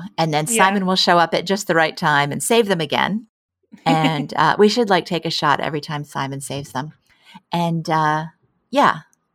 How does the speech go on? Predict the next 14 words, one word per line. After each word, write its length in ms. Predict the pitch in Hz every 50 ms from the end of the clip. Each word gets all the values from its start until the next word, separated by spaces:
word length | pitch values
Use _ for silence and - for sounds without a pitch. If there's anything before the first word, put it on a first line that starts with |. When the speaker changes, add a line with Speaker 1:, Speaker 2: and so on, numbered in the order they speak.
| -
Speaker 1:
And 160 | - 175 170
then 480 | 165 165 160 160 165 165 165 165 170 170 _ _ _ _ _ _ _ _ _ _
he'll 220 | _ - 190 185
bring 220 | 175 185 180 175 175
him 100 | 170 165
back 360 | 156 156 151 147 151 160 -
to 120 | - -
human, 520 | 147 - 240 254 240 220 202 185 180 175 175
and 500 | - - 143 143 143 143 143 147 147 - - -
we'll 80 | 151
start 440 | 147 - - 156 143 143 139 - _ _
whatever 320 | - 165 147 143 143 147 143
the 80 | 139 143
next 520 | 147 143 143 139 - - - - - -